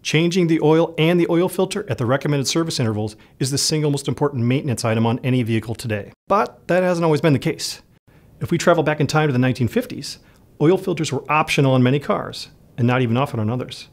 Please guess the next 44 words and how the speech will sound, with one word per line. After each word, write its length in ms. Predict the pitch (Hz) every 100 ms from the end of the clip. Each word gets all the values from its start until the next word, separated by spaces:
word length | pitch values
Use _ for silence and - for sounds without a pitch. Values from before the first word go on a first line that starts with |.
| _
When 100 | 135
an 80 | 131
oil 200 | 135 123
filter 260 | 131 -
was 220 | 117 139 165
available, 560 | 175 190 190 208 - - - - -
it 60 |
was 160 | 147 117
a 40 |
cartridge-style 680 | - 156 156 165 - 147 147
filter 400 | 147 139 131 139 127
mounted 360 | 113 120 120 113
inside 420 | 113 - 117 107
a 20 |
steel 340 | - - 113
canister. 600 | 110 113 107 107 - - - _ _ _ _ _ -
The 80 | -
first 260 | 156 156
spin 220 | - 165
on 120 | 156 143
oil 160 | 160
filters 360 | 160 170 185 -
were 60 |
introduced 440 | 147 135 127 143 -
in 60 |
the 60 | 113
mid-nineteen 420 | 123 127 120 120
fifties, 440 | - 160 208 208 - -
and 180 | 123 110
by 80 |
the 100 | 107
nineteen 300 | 107 110 131
sixties 400 | 113 - - 135
they 100 | 120
were 120 | 120 113
the 60 |
norm, 360 | 127 117 98 - - - _ -
although 300 | 110 113 104
cartridge 380 | 214 226 131 -
filters 440 | 110 113 101 - - -
are 60 |
still 200 | - 123
around 180 | 104 92
today. 280 | - 65